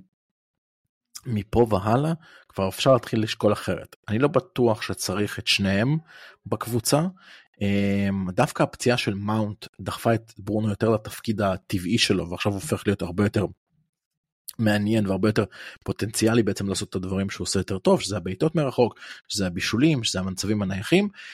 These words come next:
אה, ורשפורד, אני מניח שרשפורד גם על איזשהו שעון מתקתק, לא לצאת מהרכב, אבל לשחק כחלוץ, כי הוילנד אמור לחזור, אמור להגיע כבר ולהתחיל לשחק, עם איזושהי פציעה קטנה איך שהוא הגיע,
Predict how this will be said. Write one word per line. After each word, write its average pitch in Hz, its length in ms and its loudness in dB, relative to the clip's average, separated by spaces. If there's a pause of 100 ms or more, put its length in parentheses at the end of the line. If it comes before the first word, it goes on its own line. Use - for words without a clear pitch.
(220)
אה, 98 220 0
ורשפורד, 104 720 2 (300)
אני 101 100 -4
מניח 110 340 0
שרשפורד 101 680 0 (260)
גם 104 160 0
על 101 120 0
איזשהו 98 340 -4
שעון 110 320 0
מתקתק, - 640 -2
לא 127 140 6
לצאת 135 340 2
מהרכב, 110 460 0 (500)
אבל 101 420 2 (240)
לשחק 107 340 0
כחלוץ, 113 560 2
כי - 220 -4
הוילנד 104 460 2
אמור 104 280 0
לחזור, 101 440 0
אמור 113 220 6
להגיע 104 400 4
כבר 101 340 -4
ולהתחיל 98 360 -4
לשחק, - 460 0 (520)
עם 98 200 -4
איזושהי 92 260 -2
פציעה 117 300 -2
קטנה 107 240 -4
איך 104 120 -2
שהוא 104 140 0
הגיע, 156 300 2